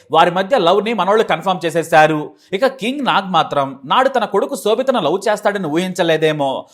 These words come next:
అందుకే గూఢచారి ప్రమోషన్ లో శోభిత చూడటానికి చాలా హాట్ గా ఉంది అంటూ ఆమె అందాన్ని పొగిడాడు.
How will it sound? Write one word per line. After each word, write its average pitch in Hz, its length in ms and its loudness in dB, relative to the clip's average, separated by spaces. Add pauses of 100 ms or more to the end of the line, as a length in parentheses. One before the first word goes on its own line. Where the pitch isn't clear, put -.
(140)
అందుకే 208 520 0
గూఢచారి 240 360 4
ప్రమోషన్ 202 500 -2
లో 208 140 2
శోభిత 240 400 -2
చూడటానికి 247 540 -2
చాలా 214 400 0
హాట్ 208 260 0
గా 208 100 0
ఉంది 190 240 -2
అంటూ 175 480 0 (200)
ఆమె 180 220 4
అందాన్ని 170 360 0
పొగిడాడు. 160 600 0